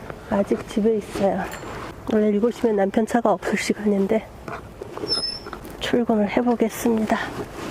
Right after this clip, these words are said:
오늘 안개는 그렇게 많이 끼진 않았는데요. 아직은 춥지 않아서 뭐 새벽에 바람을 가르면서 달리는 것이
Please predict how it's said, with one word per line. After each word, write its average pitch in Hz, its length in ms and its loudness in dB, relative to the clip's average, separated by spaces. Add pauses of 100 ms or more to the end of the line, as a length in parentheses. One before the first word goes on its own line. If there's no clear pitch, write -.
(1600)
오늘 269 300 4
안개는 240 500 4
그렇게 208 220 2
많이 185 380 2
끼진 226 280 2
않았는데요. 196 680 4 (580)
아직은 262 540 4
춥지 - 320 2
않아서 233 520 2 (160)
뭐 214 120 4
새벽에 254 540 2 (760)
바람을 220 440 4
가르면서 214 760 2 (3500)
달리는 220 440 4
것이 220 380 2